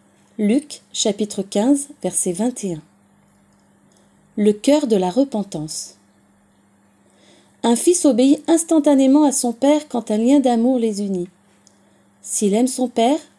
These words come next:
dès que sa voix d'amour appelle, il accourt. Dès qu'il demande, il agit. Mais si le fils désobéit et que plus tard, rentrant en lui-même, il regrette,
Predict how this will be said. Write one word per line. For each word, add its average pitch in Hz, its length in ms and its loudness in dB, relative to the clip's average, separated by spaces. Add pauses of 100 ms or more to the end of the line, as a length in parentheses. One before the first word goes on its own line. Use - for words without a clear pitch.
(120)
dès 233 180 0
que 247 120 -2
sa 226 200 0
voix 254 160 2
d'amour 214 380 0
appelle, 226 460 -4 (220)
il 247 160 0
accourt. 196 520 -8 (720)
Dès 220 160 0
qu'il 226 220 -4
demande, 247 440 4 (220)
il 254 160 2
agit. 208 380 -2 (840)
Mais 190 120 -2
si 294 220 2
le 302 120 4
fils 302 260 2
désobéit 240 680 2 (120)
et 220 80 0
que 220 140 -4
plus 214 220 -6
tard, 320 440 0 (180)
rentrant 226 500 -4
en 214 40 0
lui-même, 233 520 0 (140)
il 196 140 0
regrette, 208 600 -4